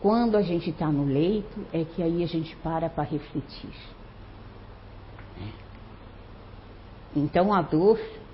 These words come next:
é um esmerínio, sim. Nós, na mão de Jesus, na mão de Deus, da grande espiritualidade, somos pedras raras. E quando a gente ir pro mundo espiritual,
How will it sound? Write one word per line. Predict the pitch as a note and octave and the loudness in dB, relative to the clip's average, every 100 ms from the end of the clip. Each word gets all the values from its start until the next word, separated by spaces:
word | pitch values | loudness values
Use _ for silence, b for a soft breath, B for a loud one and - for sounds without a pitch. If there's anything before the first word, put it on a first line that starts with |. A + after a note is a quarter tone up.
| - - - - - - - - - - | -18 -18 -18 -18 -18 -18 -18 -18 -14 0
é | E3+ G#3 | 4 4
um | F#3+ | 4
esmerínio, | D#3+ D3 E3 D3 C#3 C3+ C#3 - | 2 2 2 4 6 4 2 0
sim. | C3+ C3+ D3 - - - - - - - - - - - - - - - - - - - - | -4 -4 -6 -14 -18 -18 -16 -18 -18 -18 -18 -18 -16 -16 -16 -16 -16 -16 -16 -16 -14 -14 -4
Nós, | - D#3+ G3 - | 4 8 8 8
na | E3 | 4
mão | E3 D3+ D#3 | 6 8 6
de | C#3+ C#3+ | 4 0
Jesus, | D3 C#3 D3+ E3+ E3+ D#3 | -2 -2 0 2 0 0
na | D3 | 2
mão | D3+ D3 | 4 2
de | C#3+ C#3 | 0 -2
Deus, | D3 D3 D3 | 4 4 4
da | D3 | 2
grande | D3 D3+ D3+ D3+ | 2 4 2 0
espiritualidade, | - - D3 - C3+ C#3 E3+ F3 D3+ - B B B | -8 -6 -6 -2 0 2 2 2 0 -4 B B B
somos | - D#3+ E3+ - | 0 2 2 -2
pedras | - C#3+ D3+ F#3 F#3 | 0 2 4 0 -2
raras. | - D3+ F#3 F#3 C3+ - - - - - - - - - - - - - - - - - D3 | -4 0 0 0 -4 -10 -16 -16 -16 -16 -16 -16 -16 -16 -16 -16 -16 -16 -16 -16 -16 -6 -2
E | |
quando | C#3+ F#3 F#3+ | 2 4 4
a | F#3 | 4
gente | E3 E3 - F3+ | 2 0 -2 -4
ir | E3+ | -2
pro | F3 | 0
mundo | D#3 D#3+ E3+ | 4 4 4
espiritual, | D#3+ - D#3+ D#3+ D#3 C3 C3+ F3+ G3 | 0 -2 -4 -4 -2 0 2 2 2